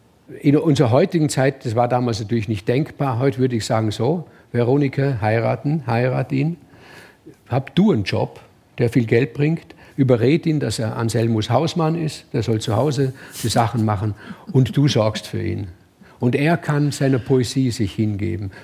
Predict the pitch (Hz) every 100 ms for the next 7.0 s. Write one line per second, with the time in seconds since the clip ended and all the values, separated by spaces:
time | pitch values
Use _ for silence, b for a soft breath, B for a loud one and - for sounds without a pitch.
0 | - 123 113 113 107 - 175 - - 143
1 | 127 117 107 107 - 107 104 107 120 135
2 | 143 139 127 110 B B B - 123 -
3 | 151 147 147 139 165 160 147 143 139 131
4 | 127 123 117 101 95 98 - B B B
5 | B B - 135 123 214 220 127 - 123
6 | 110 120 117 113 127 135 117 90 95 101